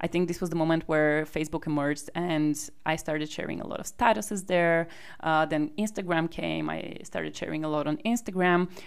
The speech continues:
For some reason, I guess I'm just <laughs> this kind of generation, but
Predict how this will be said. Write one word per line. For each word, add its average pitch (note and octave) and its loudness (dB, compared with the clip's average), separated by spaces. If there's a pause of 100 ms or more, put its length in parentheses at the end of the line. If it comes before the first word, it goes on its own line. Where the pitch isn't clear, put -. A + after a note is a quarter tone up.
For G3+ 2
some C#4 4
reason, G3+ 0
I - -4
guess C#4+ 0
I'm A#3+ 4
just G3+ -4
<laughs> B3 8
this F3+ -2
kind D#3 -2
of D#3+ -6
generation, D3+ -2 (100)
but E3 0